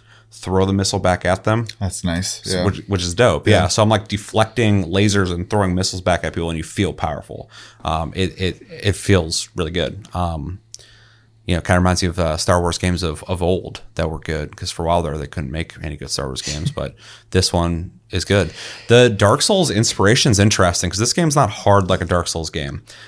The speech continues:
Speaker 1: but it has definite Dark Souls inspiration in the sense that it's, uh, lock-on combat, uh, you're dodging around.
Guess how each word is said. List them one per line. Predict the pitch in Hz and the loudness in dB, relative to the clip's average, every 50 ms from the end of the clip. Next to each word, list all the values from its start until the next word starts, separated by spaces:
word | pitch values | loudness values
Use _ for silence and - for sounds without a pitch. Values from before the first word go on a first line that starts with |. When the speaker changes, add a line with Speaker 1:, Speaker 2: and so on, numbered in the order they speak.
| - _ | -16 _
Speaker 1:
but | - 90 95 95 92 | 0 4 4 4 6
it | 92 87 | 4 2
has | 95 104 101 95 95 92 87 - - | 4 4 4 4 4 2 0 -2 -6
definite | - 98 98 - 101 98 98 - 104 95 92 85 - - | -8 -12 -2 2 2 2 4 2 2 0 0 0 0 0
Dark | 90 87 85 - | 0 0 0 0
Souls | - 95 85 85 82 - - | -4 -4 -4 -4 -6 -6 -4
inspiration | 95 92 - - - - 90 90 - - 92 | -4 -4 -4 -2 -2 0 0 0 0 0 -2
in | 87 | -2
the | - | 0
sense | - 92 87 - | 0 -2 -2 0
that | - 92 87 | -2 -2 -2
it's, | 85 - - 85 | -2 -4 -4 -4
uh, | 92 92 78 82 | -2 -2 -2 -2
lock-on | 87 92 98 95 - - 101 95 92 92 92 92 87 | 0 0 0 0 2 2 2 4 4 4 2 2 -2
combat, | - - - 107 101 95 95 95 95 92 92 92 - - - - - - - - - - | -2 0 2 4 6 6 6 6 6 6 4 2 0 -4 -10 -10 -16 -20 -20 -18 -6 -2
uh, | 82 87 85 85 | 0 0 0 0
you're | 85 87 80 78 76 - _ - - - - 92 | -2 -4 -4 -6 -8 -12 _ -20 -18 -12 -4 2
dodging | 92 92 95 98 95 101 98 98 | 4 6 6 6 6 4 2 2
around. | 92 85 92 92 92 92 95 95 95 92 - | 2 2 2 2 4 4 4 4 2 0 -2